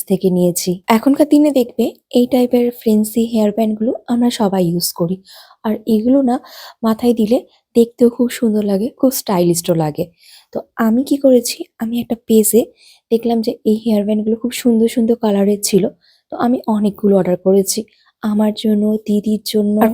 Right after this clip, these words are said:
কয়েকদিন পরে যেহেতু আমি বাংলাদেশ যাব, তো সবার জন্য আমি নিয়েছি। আর কোয়ালিটিগুলো এতটাই ভালো ছিল যে ভাবলাম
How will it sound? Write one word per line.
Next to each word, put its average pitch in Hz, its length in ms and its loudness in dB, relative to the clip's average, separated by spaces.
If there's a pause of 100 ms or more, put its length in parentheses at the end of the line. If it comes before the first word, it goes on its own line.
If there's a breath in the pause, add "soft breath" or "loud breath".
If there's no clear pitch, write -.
কয়েকদিন 233 380 4
পরে 262 200 4
যেহেতু 285 300 -2
আমি 277 140 0
বাংলাদেশ 240 500 0 (120)
যাব, 226 160 2 (500 soft breath)
তো 277 140 0
সবার 220 400 2
জন্য 214 160 -2
আমি 202 200 -2
নিয়েছি। 185 460 -2
আর 220 140 0
কোয়ালিটিগুলো 240 580 2 (220)
এতটাই 262 320 0
ভালো 285 280 2
ছিল 285 220 2 (320)
যে 302 100 -4 (100)
ভাবলাম 285 320 0